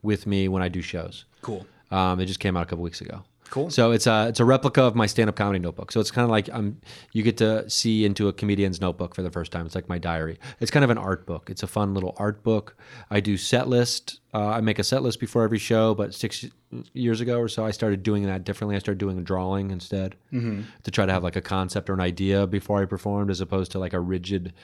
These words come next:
Speaker 1: list of all the jokes I would tell. And, um, so this is about a hundred and twenty of those from the last five or six years
Speaker 2: That sounds
Speaker 1: that I've
Speaker 2: cool.
Speaker 1: compiled. So it's like, it looks like a composition notebook when you buy it, when you get it.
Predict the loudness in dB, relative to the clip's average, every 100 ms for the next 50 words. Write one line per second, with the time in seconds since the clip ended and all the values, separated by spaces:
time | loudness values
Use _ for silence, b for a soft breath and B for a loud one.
0 | B -4 -2 -2 -4 -2 -2 -2 -4 -4
1 | -4 -4 -4 -8 -8 B B B B B
2 | _ 0 2 2 0 -2 -6 -4 -4 -4
3 | -6 0 2 2 0 -2 0 2 0 0
4 | 0 0 0 -2 -2 0 0 -2 -4 -2
5 | 0 0 -2 -6 -6 -4 -4 -4 -10 -10
6 | -6 -6 -6 -8 -14 -10 -6 -6 -8 -12
7 | -14 -14 -14 -16 -18 B -6 -4 -4 -4
8 | -6 -8 -8 -12 -16 -14 -8 -8 -8 B
9 | B B -6 0 2 2 4 4 4 2
10 | 2 2 2 2 0 0 -2 -4 -4 -8
11 | -8 -8 -6 -8 -8 -10 -18 _ -4 -4
12 | -4 -8 -10